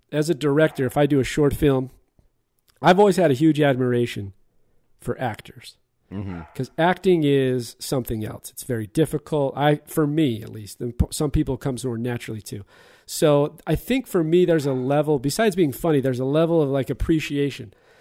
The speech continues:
Speaker 1: to, to carry three different roles, uh, in one movie, right? And still make them, even if they're absurd and over the top, still make them independent of each other.
Speaker 2: Yeah.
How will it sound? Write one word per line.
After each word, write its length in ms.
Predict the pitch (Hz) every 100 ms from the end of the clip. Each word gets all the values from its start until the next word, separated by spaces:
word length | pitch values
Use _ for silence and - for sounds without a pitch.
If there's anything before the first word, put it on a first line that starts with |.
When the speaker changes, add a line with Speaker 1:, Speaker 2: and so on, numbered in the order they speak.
| _ _
Speaker 1:
to, 420 | - 160 147 139 - _ _ _ _ _
to 380 | - 139 127 117
carry 580 | - - 160 160 143 123
three 300 | - 151 151
different 380 | 147 - 123 117
roles, 460 | 120 107 139 - _ _ _ _ -
uh, 380 | 131 127 123 -
in 280 | 160 147 123
one 260 | 131 135 120
movie, 420 | 123 104 - 104 _ _ _
right? 280 | 117 117 -
And 180 | 180 175
still 300 | - - 269
make 320 | 208 185 185
them, 320 | 180 165 160 -
even 220 | 196 208
if 120 | 180
they're 180 | 165 143
absurd 720 | 139 143 - - 202 190 180
and 160 | 135 -
over 220 | 147 139
the 80 | 127
top, 340 | - 170 143 -
still 280 | - - 202
make 240 | 175 175 170
them 160 | 139 -
independent 680 | 156 135 - 156 143 117 -
of 140 | 127
each 220 | 113 -
other. 220 | 135 107 -
Speaker 2:
Yeah. 200 | -